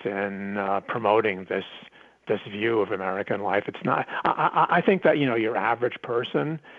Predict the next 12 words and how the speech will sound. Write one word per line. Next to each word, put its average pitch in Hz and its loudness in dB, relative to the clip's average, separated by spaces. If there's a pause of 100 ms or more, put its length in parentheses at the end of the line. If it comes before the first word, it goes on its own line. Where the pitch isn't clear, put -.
(380)
uh, 113 0
is, 104 2
is, 104 2 (140)
m-, 131 -6
you 120 2
know, 101 2
motivated 104 4
by, 101 4
uh, 101 0 (180)
you 139 -6
know, 101 0
a, 101 2